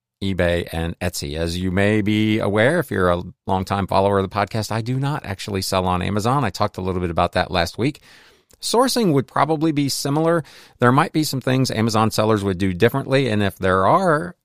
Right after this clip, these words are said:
uh, you can feel free to add anything in the comments if you're watching on YouTube that you think would be useful, particularly for Amazon sellers.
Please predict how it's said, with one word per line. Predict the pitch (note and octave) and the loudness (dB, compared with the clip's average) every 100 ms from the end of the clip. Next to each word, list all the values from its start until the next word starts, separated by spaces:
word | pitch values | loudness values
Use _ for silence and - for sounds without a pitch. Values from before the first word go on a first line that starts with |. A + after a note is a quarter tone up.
| - | -6
uh, | E2+ E2 | -2 0
you | E2+ F2 | -2 -4
can | - F2 F2 | -4 -6 -4
feel | G2 F2 | -4 -4
free | G#2 F#2 | -4 -4
to | G#2 - | -6 -4
add | G2+ C3+ C3 A#2+ | 0 2 2 2
anything | G#2 A2 A2 G#2+ | 0 0 0 -4
in | A2 C3 | -2 -2
the | B2+ | -2
comments | G#2+ G2 F#2+ G2 | 0 0 0 -2
if | F#2+ | -6
you're | F#2 | -4
watching | F2+ F2 F2 | -2 -2 -2
on | E2+ | -4
YouTube | E2+ E2 F2+ E2 | -4 -4 -4 -4
that | F#2 | -6
you | A2 | -6
think | A2+ G#2+ | -4 -2
would | G#2 | -2
be | F#2+ | -2
useful, | F#2+ G2+ - F2+ F2 | -2 -2 -2 -6 -6
particularly | - - F#2+ F2 E2+ E2 E2 | -8 -10 -6 -4 -2 -2 -4
for | - E2+ | -4 -6
Amazon | G#2 G#2+ F2+ D#2+ D2+ | -2 -2 -2 -4 -4
sellers. | E2+ D2+ C#2+ C2+ | -4 -4 -6 -10